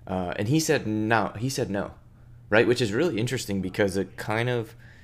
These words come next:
flies in the face of what we were expecting, like, the way we were expecting some of these countries to respond to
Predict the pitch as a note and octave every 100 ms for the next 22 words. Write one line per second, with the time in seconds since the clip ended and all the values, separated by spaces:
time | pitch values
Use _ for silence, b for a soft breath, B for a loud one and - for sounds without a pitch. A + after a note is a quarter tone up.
0 | b b b - - G2+ G2+ G2+ F#2+ G2
1 | G2 - D#2+ D#2+ F2 F2+ D#2+ F2+ F2+ E2
2 | D#2+ D2 D2+ - E2 D#2 - - F#2+ G2
3 | D#3+ F3+ F#3 - G2 - F#2 G2 F2 G2+
4 | G#2+ C3 D3 D3 - C#3 - C3+ - C#3
5 | C#3 C#3+ - C3 - C3+ C3+ - B2 B2
6 | - A#2 B2 A#2+ - A#2 G#2+ G2+